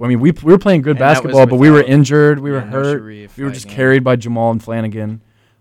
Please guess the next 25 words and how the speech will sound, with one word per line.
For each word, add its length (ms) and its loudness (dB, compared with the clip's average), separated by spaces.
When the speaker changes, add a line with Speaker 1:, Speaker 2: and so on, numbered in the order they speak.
Speaker 1:
Um, 520 -6
but, 600 -8
yeah, 220 -2
I 40 -8
mean, 140 -8
we 140 -12
beat 220 -12
them, 260 -8
and 120 -4
they 120 0
did 100 -4
not 180 -6
impress 360 -10
me. 120 -8
Keon 340 -8
Johnson 400 -8
did. 280 -2
Jaden 240 -6
Speaker 2:
I 60 -6
was 160 -2
Speaker 1:
Springer 140 -8
kinda 160 -2
Speaker 2:
actually, 160 -6
Speaker 1:
did. 120 -4
Speaker 2:
like, 260 -20